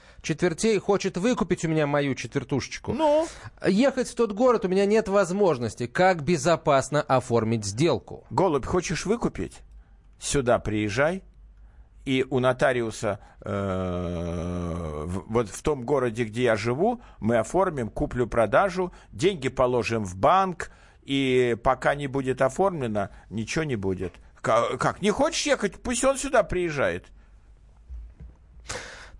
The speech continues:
Speaker 1: Так, давайте
Speaker 2: Вообще щас Госдума начала
Speaker 1: Не-
Speaker 2: борьбу с маленькими долями. Э, или, или продавай,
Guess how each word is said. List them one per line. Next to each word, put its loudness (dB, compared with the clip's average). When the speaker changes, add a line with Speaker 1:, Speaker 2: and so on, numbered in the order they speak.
Speaker 1:
Так, 0
давайте 2
Speaker 2:
Вообще 4
щас 0
Госдума 0
начала 2
Speaker 1:
Не- -4
Speaker 2:
борьбу 0
с -6
маленькими 0
долями. 2
Э, -2
или, -2
или 2
продавай, 2